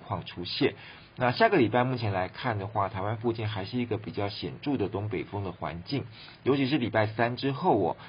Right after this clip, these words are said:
北方大陆高压南下的幅度会再加大。那再配合上这个南海到菲律宾附近整个低压区的牵引哦，预报资料看起来呢，东北风有更进一步增强的这个趋势。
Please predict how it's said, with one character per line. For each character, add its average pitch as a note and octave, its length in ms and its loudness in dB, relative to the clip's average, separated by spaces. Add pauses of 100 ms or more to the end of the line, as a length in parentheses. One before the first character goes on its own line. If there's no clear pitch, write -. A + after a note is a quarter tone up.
(180)
北 G#2 120 2
方 B2+ 180 2
大 C3+ 120 6
陆 B2 140 4
高 A#2 160 4
压 A2+ 100 6
南 F#2 220 -2
下 A#2+ 100 -2
的 F#2+ 120 -4
幅 F2 220 -8
度 C3+ 140 0
会 G#2+ 160 -4
再 G2+ 140 -4
加 F2 280 -4
大。 G#2+ 220 4 (340)
那 G#2 80 -6
再 A2 140 4
配 D3+ 260 2
合 F#2+ 220 -4
上 G#2+ 320 0
这 G#2+ 140 -4
个 F#2+ 160 -2
南 F#2+ 220 -2
海 G#2+ 180 -4
到 F#2+ 140 0
菲 G2+ 120 -2
律 G2+ 140 -2
宾 A2 180 -2
附 A2+ 180 2
近 G#2+ 180 -2
整 E2+ 120 -6
个 E2+ 80 -6
低 A2 160 -6
压 G#2 200 0
区 A2+ 180 -8
的 F#2+ 120 -4
牵 D3 380 -4
引 A#2+ 160 0
哦， C#2 140 -6 (320)
预 E3 80 0
报 D#3+ 140 8
资 C#3 120 -2
料 B2+ 140 4
看 A2+ 260 -2
起 F#2+ 160 -6
来 E2 120 -4
呢， D#2 120 -8
东 A2 160 -2
北 F#2 120 0
风 G2 180 -6
有 D#2+ 100 -6
更 C#3+ 240 -4
进 A#2+ 160 -2
一 G#2 60 0
步 A2 180 -2
增 A2 260 -2
强 F2+ 280 -4
的 F2 80 -6
这 G#2+ 100 -6
个 F#2+ 80 -2
趋 G#2+ 300 -6
势。 A#2 280 0